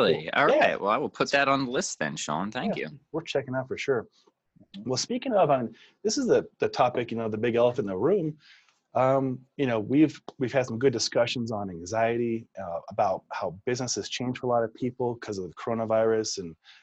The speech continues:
Speaker 2: you know, uh, there's been a lot of ad-, ch-, uh, changes and ad-, adaptations and stuff. And some people are doing better with it than others. And, um, you've obviously been great at creating content and, um, getting your people in your Strong On group engaged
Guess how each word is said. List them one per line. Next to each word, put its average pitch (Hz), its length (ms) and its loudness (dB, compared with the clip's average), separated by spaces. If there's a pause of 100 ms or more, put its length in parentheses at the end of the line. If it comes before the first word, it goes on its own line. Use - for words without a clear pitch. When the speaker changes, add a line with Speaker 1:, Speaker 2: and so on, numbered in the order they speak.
(160)
Speaker 2:
you 101 80 -8
know, 85 320 -8
uh, 57 180 -10 (460)
there's 131 140 -2
been 165 260 2
a 180 40 2
lot 165 200 6
of 127 80 0
ad-, 110 140 -4 (300)
ch-, - 220 -10
uh, 117 80 0
changes 151 480 0
and 110 100 -4
ad-, 101 300 -8
adaptations 147 760 -2
and 139 80 -2
stuff. 139 320 -2 (500)
And 127 80 -4
some 247 140 0
people 185 200 0
are 165 60 4
doing 139 260 2
better 123 320 2
with 123 140 -2
it 120 100 -4
than 113 120 -6
others. 110 400 -2
And, 95 120 -10 (600)
um, 101 400 -4
you've 135 180 4
obviously 131 280 6
been 110 200 0
great 92 480 0
at 98 200 -2
creating 101 320 -4
content 127 640 -6 (100)
and, 95 360 -10
um, 78 280 -12 (540)
getting 117 220 -2
your 104 100 0
people 127 320 -4
in 113 60 0
your 104 60 -4
Strong 113 340 0
On 110 140 -2
group 113 260 -4
engaged 110 580 -2